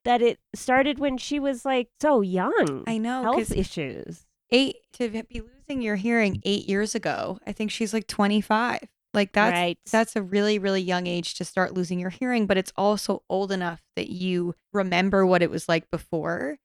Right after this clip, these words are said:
Speaker 2: And then going to Germany for Lyme disease treatment, just one final thing I'll say is, like,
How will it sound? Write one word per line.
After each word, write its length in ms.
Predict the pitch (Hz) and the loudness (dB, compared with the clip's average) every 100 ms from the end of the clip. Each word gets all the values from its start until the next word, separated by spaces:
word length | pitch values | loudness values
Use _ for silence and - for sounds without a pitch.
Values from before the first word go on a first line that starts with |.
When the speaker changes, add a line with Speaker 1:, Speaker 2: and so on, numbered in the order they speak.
| - | -6
Speaker 2:
And 140 | 202 | -2
then 140 | 196 175 | -2 -2
going 300 | - 185 185 | 0 0 0
to 60 | |
Germany 480 | 180 180 180 185 180 | -2 -2 -2 -2 -2
for 160 | 175 180 | -2 -2
Lyme 280 | 165 170 185 | 0 0 2
disease 340 | 190 175 165 - | 0 0 -2 0
treatment, 480 | 180 143 170 165 - | -2 0 0 0 -2
just 240 | 208 180 | -4 0
one 220 | 190 185 | 2 2
final 280 | 185 180 180 | 2 2 2
thing 200 | 175 175 | 0 -2
I'll 100 | 170 | -2
say 340 | - 220 208 180 | 0 2 4 2
is, 140 | 170 | 0
like, 300 | 180 185 - | -2 -2 -4